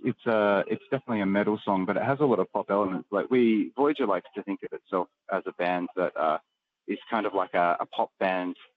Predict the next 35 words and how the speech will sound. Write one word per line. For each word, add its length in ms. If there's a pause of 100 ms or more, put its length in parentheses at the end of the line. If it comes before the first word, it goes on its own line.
(220)
uh, 180
disguised 520
as 100
a 60
metal 240
band. 280 (480)
Um, 180
but 100
at 80
the 100
same 140
time, 200
we 120
are 80
a 60
metal 200
band 340
who's 280
disguised 400
as 100
a 60
pop 240
band 180
as 140
well. 160
We, 140 (100)
we 120
like 140
to 140
sort 100
of 80
bring 200
those 260
things 260 (340)
together. 360